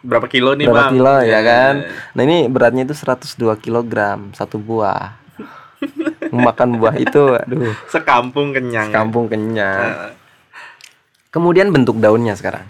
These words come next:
Speaker 1: Daunnya?
Speaker 2: Bentuk daunnya itu bagaikan telinga gajah dari sisi bentuk.
Speaker 1: <laughs> Telinga
Speaker 2: Telinga
Speaker 1: gajah ya?
Speaker 2: Telinga gajah lu tau kayak gimana
Speaker 1: Iya,
Speaker 2: kan?
Speaker 1: iya, telinga
Speaker 2: Ya.
Speaker 1: gajah gitu.
Speaker 2: Ya,
Speaker 1: Heeh.
Speaker 2: teman-teman juga bisa langsung search di Google telinga gajah gitu
Speaker 1: Heeh,
Speaker 2: kan.
Speaker 1: kira-kira bentuknya kayak gitu.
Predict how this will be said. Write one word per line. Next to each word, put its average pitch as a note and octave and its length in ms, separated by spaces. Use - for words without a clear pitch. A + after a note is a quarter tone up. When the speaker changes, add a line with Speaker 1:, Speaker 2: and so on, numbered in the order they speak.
Speaker 1:
Daunnya? A2+ 560
Speaker 2:
Bentuk C3 380
daunnya C3+ 420
itu C#3 160
bagaikan C3+ 640
telinga C#3 320
gajah A2 420
dari B2+ 240
sisi C#3 240
bentuk. B2 340
Speaker 1:
<laughs> - 160
Telinga C#3+ 240
Speaker 2:
Telinga D#3 220
Speaker 1:
gajah A#2 240
ya? A2 160
Speaker 2:
Telinga D3+ 240
gajah C#3+ 200
lu F3 100
tau C#3+ 140
kayak C#3+ 160
gimana B2 220
Speaker 1:
Iya, A#2+ 60
Speaker 2:
kan? A#2 120
Speaker 1:
iya, A2 160
telinga G#2+ 240
Speaker 2:
Ya. G2+ 140
Speaker 1:
gajah G2+ 320
gitu. G2 240
Speaker 2:
Ya, F#2+ 100
Speaker 1:
Heeh. G#2+ 120
Speaker 2:
teman-teman A#2+ 440
juga B2 200
bisa A2+ 340
langsung A#2 460
search - 240
di A2+ 120
Google A2 320
telinga B2 300
gajah A2 400
gitu A2+ 160
Speaker 1:
Heeh, A2 120
Speaker 2:
kan. A2+ 160
Speaker 1:
kira-kira B2+ 420
bentuknya C#3 480
kayak B2 260
gitu. A#2 220